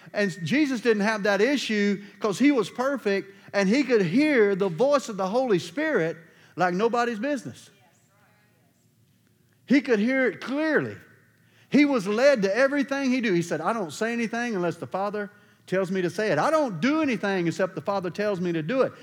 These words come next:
So he's get-, separating himself and listening. "Father, what we gonna do today? What we gonna do today?" I've met people, I've, I've seen or heard of people and watched them do that. They would get up, the Lord would wake them up at four in the morning and tell them what they're gonna do today.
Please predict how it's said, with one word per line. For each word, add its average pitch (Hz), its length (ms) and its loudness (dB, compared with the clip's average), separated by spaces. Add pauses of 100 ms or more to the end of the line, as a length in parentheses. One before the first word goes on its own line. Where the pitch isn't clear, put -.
(160)
So 214 200 0
he's 214 360 2
get-, 175 220 0
separating 277 580 2
himself 254 420 -2
and 180 180 0
listening. 160 400 0 (320)
"Father, 190 240 0
what 202 140 0
we 190 80 -2
gonna 185 180 -2
do 175 140 4
today? 131 240 -2
What 190 200 -4
we 190 120 -2
gonna 185 180 -2
do 175 180 2
today?" 117 340 -4 (540)
I've 247 140 -4
met 220 220 -2
people, 196 260 0
I've, 196 220 -2
I've 196 220 -4
seen 240 320 -2
or 170 100 -2
heard 226 220 0
of 240 100 -2
people 160 380 -2
and 139 160 -2
watched 233 440 -4
them 165 280 -2
do 240 200 0
that. 151 240 0 (260)
They 202 120 2
would 214 140 -2
get 196 160 4
up, 151 340 -2
the 160 120 2
Lord 208 240 2
would 160 100 -4
wake 185 180 0
them 190 140 -2
up 185 140 0
at 151 100 -10
four 196 180 0
in 185 40 -2
the 180 60 -2
morning 202 240 -4
and 143 80 -4
tell 175 120 -2
them 156 120 -2
what 160 160 -4
they're 175 100 -4
gonna 160 200 -6
do 180 140 0
today. 120 340 -6